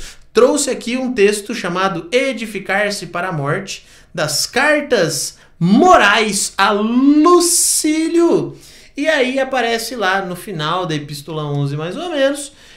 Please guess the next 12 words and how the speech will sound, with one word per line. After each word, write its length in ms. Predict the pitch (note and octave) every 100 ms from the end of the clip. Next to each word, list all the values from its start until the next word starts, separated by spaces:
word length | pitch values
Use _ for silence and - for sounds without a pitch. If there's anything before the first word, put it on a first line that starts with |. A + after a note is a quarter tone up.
| -
a 200 | - D#4
seguinte 800 | - C#4+ A3 B3 C4 B3+ - B3
citação. 760 | A#3 - G3+ G3 F3+ - A#2 - _
Olha 220 | B2+ C3+
que 100 | C3
bonito. 400 | C3+ B2+ A#2 A#2 -
<clears throat> 520 | F#3+ F3+ D3 C#3 A#2+ - - _ _ _ _ - - - - - -
"Derrama-se 960 | - G3+ G3 A3 D4 D#4 D#4 D4 - C#4+
suor 840 | C#4+ - A3 E3+ F#3 G#3+ G#3+ G#3 -
por 320 | F#3+ F3+ -
coisas 840 | F#3+ F#3+ G3 F3+ F3+ F#3 - - -
supérfluas. 1600 | - - A3+ - - C3 C3 B2 B2 A2 G#2 - - - -